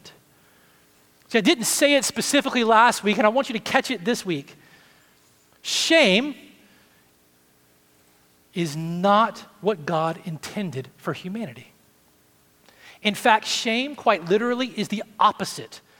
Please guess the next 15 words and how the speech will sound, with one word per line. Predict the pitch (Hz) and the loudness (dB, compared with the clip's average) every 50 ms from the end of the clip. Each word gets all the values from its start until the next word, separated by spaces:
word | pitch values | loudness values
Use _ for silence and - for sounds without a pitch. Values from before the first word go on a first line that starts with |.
| _ _ _ _ | _ _ _ _
of | 180 160 151 | -8 -6 -6
what | 180 185 156 | -8 -10 -4
God | 139 185 165 160 165 165 | -4 0 2 2 0 0
intended | 180 147 123 - - - 175 156 143 127 113 - _ _ _ _ | -6 -12 -10 -10 -8 -8 -8 -8 -8 -10 -12 -12 _ _ _ _
for | _ - 160 139 | _ -10 -10 -10
humanity. | - - 151 131 127 123 123 113 110 107 - - _ _ _ _ _ _ _ _ _ _ _ _ _ _ _ _ _ _ _ _ _ _ _ _ _ _ _ _ _ _ _ _ _ - | -8 -10 -12 -10 -10 -12 -12 -12 -16 -20 -20 -20 _ _ _ _ _ _ _ _ _ _ _ _ _ _ _ _ _ _ _ _ _ _ _ _ _ _ _ _ _ _ _ _ _ -12
David | 147 135 175 202 220 220 180 170 156 - | 0 2 4 6 6 4 2 0 -2 -2
sums | - - 208 208 190 151 | 0 0 0 0 0 0
it | 190 190 | 2 2
up | 208 185 143 | 2 2 0
well | 151 170 185 190 214 202 | 2 4 4 6 4 2
for | - - 175 175 | 0 -2 -2 -2
us | 165 - | -2 -2
again, | 180 143 135 185 190 196 180 170 | -6 -4 -2 0 2 2 0 -2
Psalm | - - - 208 196 196 185 190 | -4 -4 0 2 2 2 2 0